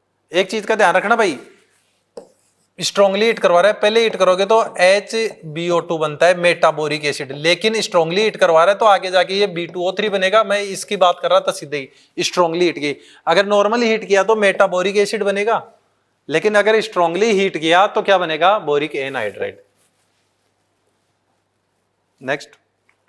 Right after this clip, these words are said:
which one of the following element is unstable to form एम एफ सिक्स थ्री माइनस? तो देखो,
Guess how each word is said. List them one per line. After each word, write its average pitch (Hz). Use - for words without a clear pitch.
which 202
one 226
of 214
the 226
following 190
element 190
is 196
unstable 185
to 196
form 156
एम 185
एफ 185
सिक्स -
थ्री 170
माइनस? 151
तो 202
देखो, 180